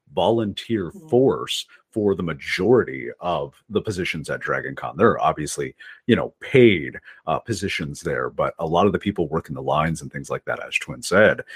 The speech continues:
Speaker 1: you know, they were overwhelmed. There just wasn't enough. We had a chance to talk to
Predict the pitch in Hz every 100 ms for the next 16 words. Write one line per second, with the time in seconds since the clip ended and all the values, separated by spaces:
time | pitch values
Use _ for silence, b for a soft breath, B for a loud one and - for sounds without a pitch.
0 | B 120 110 107 123 120 113 104 143 -
1 | _ _ 101 82 98 90 85 92 90 73
2 | 76 90 - 90 107 95 98 85 - 107
3 | 101 101 B B B - 104 - 95 92
4 | - - 107 98